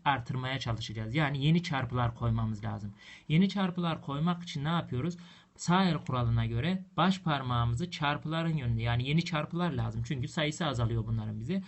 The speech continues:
O yüzden baş parmağımızı aşağı doğru çarpılar yönünde sayfa düzleminden içeri koyuyoruz.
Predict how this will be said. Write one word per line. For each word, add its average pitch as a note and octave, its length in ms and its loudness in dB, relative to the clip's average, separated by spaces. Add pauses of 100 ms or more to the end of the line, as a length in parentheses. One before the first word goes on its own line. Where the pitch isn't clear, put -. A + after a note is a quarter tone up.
(280)
O G#3+ 120 2
yüzden D#3 240 2
baş F#3+ 220 2
parmağımızı C3 760 2 (320)
aşağı F3 520 2
doğru C#3 480 2 (180)
çarpılar D#3 500 0
yönünde B2+ 300 -2
sayfa D#3+ 360 0
düzleminden B2 440 -2
içeri D3+ 320 -4
koyuyoruz. D3+ 540 -2